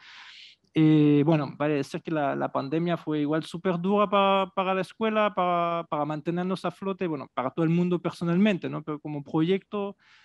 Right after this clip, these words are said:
fue complejo, pero se pudo mantener el vínculo.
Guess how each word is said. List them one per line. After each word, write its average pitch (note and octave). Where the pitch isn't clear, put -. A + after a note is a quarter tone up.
fue E3
complejo, F#3
pero D#3
se D3
pudo G#3
mantener G#3
el G3
vínculo. A3+